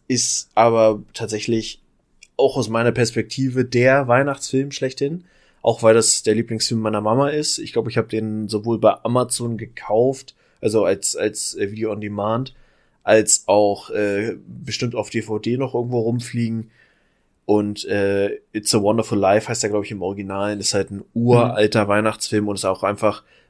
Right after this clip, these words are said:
Speaker 1: popkulturell so dermaßen präsent. Irgendwas hab ich die Tage noch, ach ja, klar, äh, Hawkeye läuft ja jetzt gerade auf Disney Plus. Die
Speaker 2: Hm.
Speaker 1: Serie, und die ist ja auch sehr in Weihnachtsstimmung. Und auch da läuft in irgendeiner Szene auf dem Fernseher, ist das Leben nicht schön.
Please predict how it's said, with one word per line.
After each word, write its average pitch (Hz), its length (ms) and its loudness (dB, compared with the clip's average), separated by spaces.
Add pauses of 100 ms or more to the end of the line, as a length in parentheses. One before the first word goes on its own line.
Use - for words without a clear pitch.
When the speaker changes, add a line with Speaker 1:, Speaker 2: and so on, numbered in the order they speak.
(160)
Speaker 1:
popkulturell 110 880 2
so 107 220 0
dermaßen 110 720 2
präsent. 92 580 -4 (560)
Irgendwas 147 440 4
hab 135 100 0
ich - 240 -4 (800)
die 120 200 -4
Tage 151 540 2
noch, 135 360 -4 (500)
ach - 180 -2
ja, 160 300 4
klar, 160 440 2 (200)
äh, 123 380 4
Hawkeye 98 420 -2 (260)
läuft - 240 0
ja 110 80 6
jetzt 107 180 0
gerade 110 400 4
auf 120 200 -4
Disney 123 240 -4
Plus. 135 400 -4 (1040)
Die 117 140 2
Speaker 2:
Hm. 117 60 2
Speaker 1:
Serie, 120 480 2
und 113 140 0
die 117 60 -4
ist 110 80 -4
ja 110 100 4
auch 120 140 2
sehr 113 320 4
in 110 160 -8
Weihnachtsstimmung. 127 760 -2
Und - 100 -10
auch 120 220 2
da 123 380 4
läuft 123 400 4
in 117 100 -4
irgendeiner 135 300 0
Szene 120 320 -2
auf 104 240 0
dem 127 120 -4
Fernseher, 120 540 -4
ist - 240 -6
das 101 140 -4
Leben 101 180 -6
nicht 110 220 -8
schön. 147 300 0